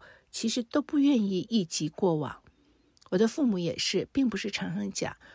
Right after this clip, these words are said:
我想过往的一些的事情对他们来讲太沉重，也太沉痛，所以不太想去碰。可是等到他们年纪大的时候，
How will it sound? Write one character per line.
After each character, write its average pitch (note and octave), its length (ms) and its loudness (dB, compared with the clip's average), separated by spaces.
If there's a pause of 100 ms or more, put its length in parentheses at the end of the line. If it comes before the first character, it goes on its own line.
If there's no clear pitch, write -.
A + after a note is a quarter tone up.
(200)
我 D#4 100 2
想 G#3 240 2
过 C#4 220 0
往 D3 180 -2
的 D3 80 -8
一 D#3+ 80 -4
些 G#3+ 220 -2
的 G3+ 100 0
事 - 180 0
情 F3+ 220 -6
对 A3 160 0
他 G#3+ 160 -4
们 G#3 160 -2
来 D#3 180 -2
讲 E3+ 280 -4 (320)
太 C#4+ 200 4
沉 E3+ 440 -2
重， F#3+ 280 4 (260)
也 D#3+ 140 2
太 G3 300 2
沉 E3 340 -4
痛， - 300 -2 (340)
所 - 220 0
以 G#3+ 160 0
不 - 160 -10
太 B3 160 -4
想 - 240 -4
去 - 140 -10
碰。 - 280 -4 (520)
可 G#3+ 100 0
是 E4 160 4
等 - 260 2
到 G3 140 0
他 G#3 160 -2
们 A3 240 0
年 E3 180 -2
纪 A3 240 -6 (120)
大 E4+ 280 2
的 - 120 -6
时 - 200 -8
候， - 280 -8